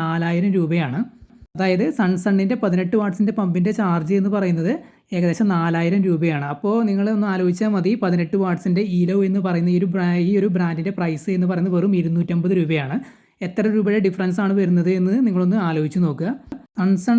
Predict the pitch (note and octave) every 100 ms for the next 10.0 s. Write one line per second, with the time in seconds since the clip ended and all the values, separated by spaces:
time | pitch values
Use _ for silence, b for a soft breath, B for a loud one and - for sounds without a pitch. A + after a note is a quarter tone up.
0 | A#3+ A#3 A3+ A#3 G#3+ G#3+ G3+ G3 G3 G3+
1 | A3+ G#3 F#3+ F3+ A3+ A3 A3+ A3 G#3 B3
2 | G#3 A3+ G3+ G3+ F#3 G3 F#3 F3+ G#3+ G3
3 | F#3+ D#3+ F3 E3+ F3 G3 G3 G3 G3 F#3+
4 | F#3 F#3 G3+ F3 D#3+ A3 F#3 D#3+ D#3 F#3
5 | E3 C3+ D#3+ - D#3+ - G3+ F3 B3 A3+
6 | G3+ A3+ A3+ G3+ G3 F#3 B3 A3+ A3+ G#3+
7 | F#3+ F#3 F3 A3 G3 F3+ F#3+ F#3+ G3 A3
8 | G#3+ G#3+ A#3+ F3+ A3 G3+ G3 A#3+ G4 B
9 | _ F#3+ F#3+ F#3+ F#3+ A3+ A3 G#3 F#3+